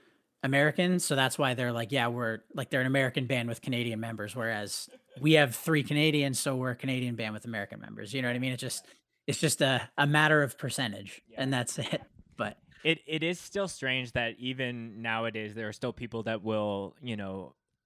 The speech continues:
Speaker 2: automatically give bands, like, more, uh, more time of day if it's like, "Oh, this band's from L A or this band's from New York," and it's like,
Speaker 1: Yeah.
Speaker 2: if
Speaker 1: Yeah,
Speaker 2: it,
Speaker 1: exactly,
Speaker 2: if you say,
Speaker 1: yeah.
Speaker 2: "Oh, this band's from Georgia," or, "This band's from
Speaker 1: Yep.
Speaker 2: Idaho," you're like,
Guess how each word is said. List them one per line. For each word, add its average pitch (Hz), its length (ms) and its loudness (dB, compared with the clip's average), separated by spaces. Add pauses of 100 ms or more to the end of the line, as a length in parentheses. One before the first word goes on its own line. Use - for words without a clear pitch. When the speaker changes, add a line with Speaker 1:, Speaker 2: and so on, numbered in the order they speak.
Speaker 2:
automatically 131 840 2
give 110 420 -6 (120)
bands, 110 600 -2
like, 98 280 -6 (160)
more, 117 640 -2 (300)
uh, 107 320 -4
more 151 240 -2
time 135 380 -2
of 117 120 -12
day 120 320 -2
if 110 140 -6
it's 117 180 -8
like, 104 240 -8 (300)
"Oh, 160 100 0
this 135 180 -2
band's 131 240 -4
from 120 160 -10
L 110 160 -6
A 87 220 -12
or 98 80 -18
this 107 180 -12
band's 127 240 -4
from 120 140 -12
New 113 80 -8
York," 98 320 -10
and 104 160 -10
it's 101 200 -14
like, 104 200 0
Speaker 1:
Yeah. 151 120 4 (200)
Speaker 2:
if 120 140 0
Speaker 1:
Yeah, 127 160 4
Speaker 2:
it, - 0 -
Speaker 1:
exactly, 123 140 -2
Speaker 2:
if 107 40 2
you 147 100 4
say, 135 340 0
Speaker 1:
yeah. - 80 -
Speaker 2:
"Oh, 170 160 4
this 151 180 -2
band's 156 280 0
from 123 200 -10
Georgia," 123 440 0
or, 107 140 -8
"This 110 180 -8
band's 123 360 -4
from 107 340 -8 (600)
Speaker 1:
Yep. 117 180 0
Speaker 2:
Idaho," 117 180 -2
you're 117 180 -8
like, 107 220 -8